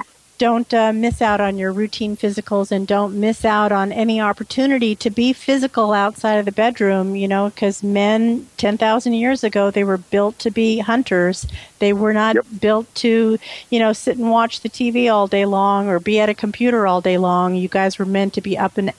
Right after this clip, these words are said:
Speaker 1: up and about and, and, uh, physical. So, um, even if it's something as simple as walking,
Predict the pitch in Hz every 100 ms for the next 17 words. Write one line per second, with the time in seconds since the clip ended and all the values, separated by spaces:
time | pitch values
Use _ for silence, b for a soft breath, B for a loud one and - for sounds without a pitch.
0 | _ - 202 202 185 190 185 190 185 180
1 | - 190 185 180 180 - 254 269 - 143
2 | 185 - B B B - - 202 196 196
3 | 196 190 - 262 302 269 269 254 - 269
4 | 254 247 226 - 269 254 240 220 202 196
5 | 202 220 220 190 190